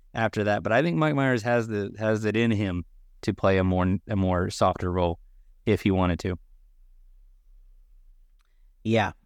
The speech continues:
Speaker 2: Uh, I think there could probably be a whole documentary in itself on the voice casting of this movie. It was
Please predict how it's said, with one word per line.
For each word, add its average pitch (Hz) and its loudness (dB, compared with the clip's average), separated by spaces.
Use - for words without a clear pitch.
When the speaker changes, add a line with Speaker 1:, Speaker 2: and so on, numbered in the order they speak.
Speaker 2:
Uh, 117 -2
I 110 0
think 190 0
there 185 2
could 139 -4
probably 151 4
be 139 0
a 123 2
whole 135 0
documentary 123 2
in 117 2
itself 107 -2
on 101 0
the 92 -4
voice 104 -2
casting 113 0
of 110 2
this 110 -4
movie. 107 2
It 123 2
was 113 -2